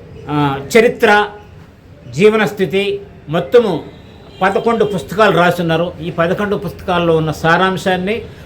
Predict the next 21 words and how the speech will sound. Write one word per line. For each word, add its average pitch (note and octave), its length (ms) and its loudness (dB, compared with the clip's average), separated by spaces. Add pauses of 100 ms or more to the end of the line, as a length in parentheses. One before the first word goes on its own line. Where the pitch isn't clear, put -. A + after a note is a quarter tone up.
(140)
మా D#3+ 140 4
ప్రజలకి, F3 560 2
ముఖ్యంగా F#3+ 680 0 (200)
ఇక్కడ F3+ 260 0
మహారాష్ట్రలో F3 800 2
ఉన్న, E3 360 -2 (380)
ఆ, D3 300 -2
కవులు, G#3+ 440 6 (380)
రచయితలు, G#3 680 0 (420)
ఇంటలెక్చువల్స్, G3 840 0 (600)
ఈ F#3+ 120 0
మేధావులందరినీ F3+ 880 2
పిలిచి, F3+ 560 -2
వీళ్ళ E3+ 260 2
సమక్షంలో F3+ 640 -2
మా E3 200 0
ప్రజలను D#3+ 480 0
కూడా E3+ 200 2
కొంతమందిని D#3 520 -2
పిలిచి, D3+ 360 -4
రేపు D3+ 320 -4